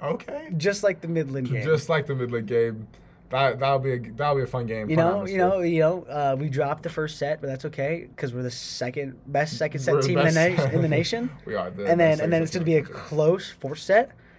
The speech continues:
Speaker 2: and then we're gonna absolutely blow them out of the water.
Speaker 1: <laughs>
Speaker 2: The fourth set,
Speaker 1: Blow 'em out of the water.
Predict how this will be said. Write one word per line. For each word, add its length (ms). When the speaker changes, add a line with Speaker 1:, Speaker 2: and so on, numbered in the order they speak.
Speaker 2:
and 180
then 140
we're 60
gonna 240
absolutely 760
blow 400
them 160
out 120
of 60
the 160
water. 440
Speaker 1:
<laughs> 20
Speaker 2:
The 120
fourth 360
set, 320
Speaker 1:
Blow 80
'em 80
out 80
of 60
the 80
water. 260